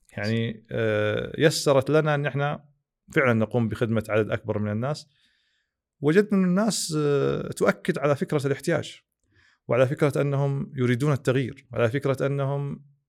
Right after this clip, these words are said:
متورطين، بمعنى متورطين في هذه القضية، وعلى خلاف مثلًا لما بدأنا وكان في بعض الحرج، طيب كيف ال-، القبول الاجتماعي لهذه الفكرة ولهذا المصطلح؟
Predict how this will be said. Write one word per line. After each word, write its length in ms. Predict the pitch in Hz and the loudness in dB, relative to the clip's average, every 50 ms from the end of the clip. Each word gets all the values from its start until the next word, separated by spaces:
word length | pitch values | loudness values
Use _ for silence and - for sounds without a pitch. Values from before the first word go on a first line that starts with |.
| _ _ - | _ _ -2
متورطين، 680 | 143 127 - 143 147 135 131 131 - 160 123 92 90 95 | 2 6 8 10 10 10 8 6 6 4 2 2 0 0
بمعنى 300 | 107 113 135 127 139 139 | 0 0 0 0 0 -2
متورطين 600 | 135 - 131 127 123 117 123 117 - 156 143 113 | 0 2 4 4 4 4 2 2 2 2 2 2
في 100 | 117 117 | 2 2
هذه 80 | 127 | 2
القضية، 560 | 127 120 120 123 120 123 147 151 156 165 165 - _ _ _ _ _ _ _ _ _ _ _ _ _ - | 2 2 0 0 0 2 2 0 0 -2 -4 -8 _ _ _ _ _ _ _ _ _ _ _ _ _ -2
وعلى 1080 | 120 127 131 131 135 135 135 135 131 127 - - - - - - - 127 139 160 160 | 0 2 6 8 8 10 10 10 8 8 6 2 0 -2 -4 -2 2 6 8 8 8
خلاف 440 | 151 - 156 165 185 185 185 170 147 | 8 6 6 8 8 8 8 6 4
مثلًا 360 | 160 156 139 151 147 143 135 | 2 2 2 4 2 4 4
لما 200 | 135 131 131 127 | 2 2 2 4
بدأنا 400 | 123 123 117 135 139 135 127 123 | 4 4 4 4 2 2 2 0
وكان 240 | 117 110 - 120 110 | 0 0 0 0 0
في 80 | 110 | 2
بعض 200 | 113 113 104 101 | 2 2 2 0
الحرج، 680 | 101 98 - - 110 107 107 107 104 104 104 101 104 - _ _ _ - - - _ _ _ | 0 -2 -2 0 0 2 2 2 2 2 0 -2 -4 -12 _ _ _ -20 -20 -20 _ _ _
طيب 320 | - 107 104 104 104 101 104 | -2 0 2 2 2 0 0
كيف 300 | - 120 113 104 98 104 | 2 2 2 2 2 0
ال-، 240 | 101 98 95 95 | -2 -2 -2 -4
القبول 680 | 95 92 95 95 - - - - - 117 113 117 113 110 | -4 -4 -4 -6 -6 -8 -8 -2 -2 2 4 4 6 6
الاجتماعي 600 | 104 104 98 - - 107 107 110 107 104 92 98 | 4 4 2 0 -2 0 2 2 2 2 0 -2
لهذه 300 | 95 92 104 104 95 98 | -2 0 0 0 0 -2
الفكرة 480 | 101 92 - - 120 - 110 101 101 101 | -4 -4 -2 -4 -4 -2 0 0 2 2
ولهذا 300 | 101 95 90 92 98 101 | 2 0 -2 -2 -2 0
المصطلح؟ 760 | 107 110 117 113 - - 110 104 101 101 104 101 98 - | 0 0 -2 -2 -2 -2 0 0 2 2 0 -2 -2 -6